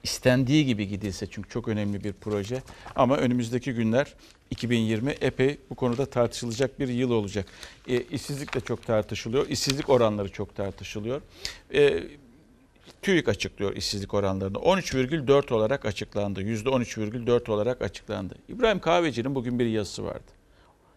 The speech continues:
O yazıdan hareketle biz de zaten bu soruyu soruyoruz. Siz de o yazıyı okuyunuz lütfen.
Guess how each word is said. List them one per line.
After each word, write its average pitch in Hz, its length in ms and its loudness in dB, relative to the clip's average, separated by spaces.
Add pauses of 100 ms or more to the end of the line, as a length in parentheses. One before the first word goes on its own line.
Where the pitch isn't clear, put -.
(580)
O 202 100 12
yazıdan 196 480 10
hareketle 135 680 4
biz 110 160 -6
de 120 100 4
zaten 110 460 2
bu 120 60 -2
soruyu 110 360 -2
soruyoruz. 101 440 -2 (200)
Siz 160 200 -8
de 160 40 2
o 160 80 4
yazıyı 147 340 0
okuyunuz 123 560 -2
lütfen. 92 280 -10